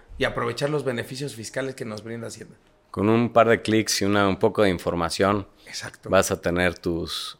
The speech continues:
Speaker 2: tu treinta por ciento de devolución. Pues podemos, eh, empezar haciendo ahí un, un resumencito, Gus, de, de este recap y cómo vamos a este problema que decía inicial de esta enfermedad silenciosa, cómo la podemos atacar.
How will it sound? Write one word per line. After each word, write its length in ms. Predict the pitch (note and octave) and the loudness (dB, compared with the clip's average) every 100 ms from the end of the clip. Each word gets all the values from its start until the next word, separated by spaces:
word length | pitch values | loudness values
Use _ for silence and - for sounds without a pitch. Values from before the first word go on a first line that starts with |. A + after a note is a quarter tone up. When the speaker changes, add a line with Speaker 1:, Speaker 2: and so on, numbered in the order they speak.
| - | -6
Speaker 2:
tu 100 | G2 | 2
treinta 380 | G#2 A2 - F#2 | 6 6 6 4
por 160 | F#2 | 0
ciento 260 | - F#2 F#2 | 0 2 4
de 80 | E2+ | 2
devolución. 580 | D#2+ D#2+ - F#2 F2 - - - - - - | 2 -2 -2 -2 -2 -10 -20 -20 -20 -18 -8
Pues 160 | C#3+ | -2
podemos, 400 | - E3+ F#3+ F#3+ | 8 8 8 2
eh, 220 | D3+ B2 G#2 | 2 4 2
empezar 400 | G2+ A2+ D3+ D3+ | 2 4 6 6
haciendo 340 | - C#3+ C#3+ | 6 6 8
ahí 220 | A#2+ A2+ | 8 6
un, 240 | B2 B2 - | 2 0 -2
un 120 | A2+ | 0
resumencito, 680 | A#2+ G2 F#2 F2+ A2 G2+ A2 | 2 2 -2 -2 -2 4 4
Gus, 320 | A2 A2 - - | 6 0 -4 0
de, 500 | F2 E2 D#2+ C2+ - _ | 2 2 0 -4 -10 _
de 360 | F#2 F2 F2 - | -4 0 0 -2
este 280 | F#2+ - A2+ | -6 0 0
recap 560 | F#2+ - G#2 G2+ - | 0 4 4 4 0
y 80 | G#2 | -6
cómo 280 | - A2+ A2 | 0 4 4
vamos 560 | G2+ G#2+ G2+ - - - _ - _ - | 4 2 0 -4 -10 -14 _ -20 _ -2
a 60 | |
este 180 | G2 - | 0 2
problema 460 | A2 G#2 G2 G#2+ G2 | 4 4 4 2 2
que 80 | F2 | 0
decía 240 | E2+ G2+ | 0 -2
inicial 440 | G2+ F#2 - F#2+ G2 | -2 -2 2 2 2
de 40 | |
esta 180 | F#2 G#2 | 0 -4
enfermedad 520 | F#2 F2 E2+ E2+ F2 | -2 -2 -2 0 -2
silenciosa, 680 | - F2+ E2+ - F2+ F#2+ - | -2 -4 -4 -2 -2 -2 -4
cómo 220 | F#2 F#2+ | -4 0
la 140 | F2 | 0
podemos 340 | E2+ F2+ G2+ F#2 | 2 0 0 -4
atacar. 580 | - D#2+ F#2 G2 - | -4 0 2 2 0